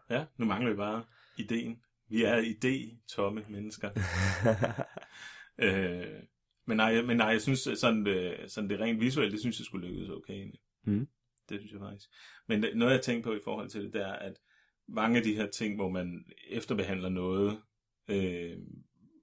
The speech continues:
Speaker 1: for eksempel Instagram og den her type ting, ikke?
Speaker 2: Mhm.
Speaker 1: Der bliver man, altså, der bliver man bedre. Dine billeder bliver bedre af Instagram, eller mere interessant af, at du putter et Instagram-filter på i hvert fald, ikke? Og det ligesom er,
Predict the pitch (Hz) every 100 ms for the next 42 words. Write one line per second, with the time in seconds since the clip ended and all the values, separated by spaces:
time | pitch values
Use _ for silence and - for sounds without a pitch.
0 | _ - 101 104 101 98 98 - 95 90
1 | 85 85 - 85 80 80 82 85 - -
2 | 101 95 92 - 87 - 95 110 120 -
3 | _ _ - 113 143 180 _ - 104 113
4 | 104 95 - - - - 113 107 107 98
5 | 101 98 110 110 107 98 107 113 117 101
6 | 90 - 98 104 113 98 95 - 95 85
7 | 80 87 104 101 95 - 107 104 95 90
8 | 90 - 92 85 82 92 - - 82 87
9 | - 85 80 - 80 73 78 92 95 127
10 | 135 _ _ _ _ _ _ _ - 98
11 | 95 104 107 95